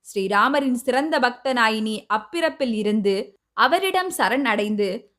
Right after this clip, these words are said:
அவர் பெயர் உலகில் உள்ளவரை உன் பெயரும் நிலைத்திருக்கும்படியாய் அரும் பெரும் காரியங்களை செய்வாய்" என கூறி அவனுக்கு முக்தி அளித்தார். அப்படியே ஆதிசேஷன் கூறியபடியே அனைத்தும் நடந்தது.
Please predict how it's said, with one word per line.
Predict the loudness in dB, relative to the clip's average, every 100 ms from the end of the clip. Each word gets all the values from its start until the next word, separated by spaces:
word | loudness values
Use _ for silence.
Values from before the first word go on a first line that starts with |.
| _
அவர் | 0 2 0 0
பெயர் | 0 2 0 -2
உலகில் | -2 0 0 -2 -2
உள்ளவரை | -2 0 2 0 -2 -4 -8 -10
உன் | -8 -8 -4
பெயரும் | -2 0 0 -2 0
நிலைத்திருக்கும்படியாய் | 2 2 -2 -4 -6 -4 -2 0 0 0 0 0 -6 _ _
அரும் | -2 0 0 -2
பெரும் | -2 -2 -4
காரியங்களை | 0 2 2 0 -2 0 0 0 -2
செய்வாய்" | -4 -2 -2 -2
என | -6 -8 -10
கூறி | -10 -6 -4 -4 -6 -14 _
அவனுக்கு | -6 -2 2 0 -2 -8 -8 -8 -10
முக்தி | -10 -10 -10 -6
அளித்தார். | -4 -4 -6 -2 -2 -2 -8 _ _ _
அப்படியே | -12 -10 -6 -4 -2 0 -2 -4 _ -6
ஆதிசேஷன் | -4 -2 -2 0 0 0 -4 -6 -4
கூறியபடியே | -2 2 2 2 -2 0 0 -2 -8 _ _
அனைத்தும் | -4 -2 -4 -6 -6 -4
நடந்தது. | -2 -2 -2 -2 -2 -4 -6